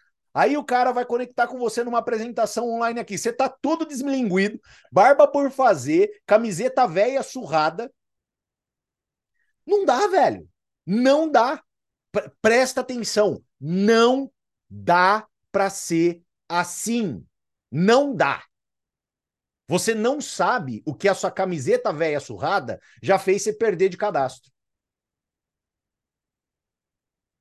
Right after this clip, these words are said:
É diferente, velho. A hora que você conecta, você fala, "Opa", o, o cara dá até uma ajeitada na cadeira.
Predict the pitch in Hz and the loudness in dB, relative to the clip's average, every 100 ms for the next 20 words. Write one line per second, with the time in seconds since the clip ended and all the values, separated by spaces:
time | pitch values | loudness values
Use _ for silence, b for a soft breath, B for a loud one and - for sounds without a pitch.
0 | _ _ _ _ 113 170 202 190 165 208 | _ _ _ _ -14 -10 -6 -4 -4 -8
1 | - 117 104 65 - 113 139 180 - 190 | -8 -10 -12 -12 -8 0 0 0 -4 -6
2 | 180 139 139 170 151 143 135 123 127 135 | -4 -4 -4 -6 -10 -12 -8 -4 -4 -2
3 | - 151 165 135 190 202 196 180 190 240 | 0 0 0 0 2 4 2 0 -2 -2
4 | 208 226 180 190 202 196 190 120 117 120 | -4 -8 -2 0 0 -2 -6 -6 -6 -8
5 | 87 | -10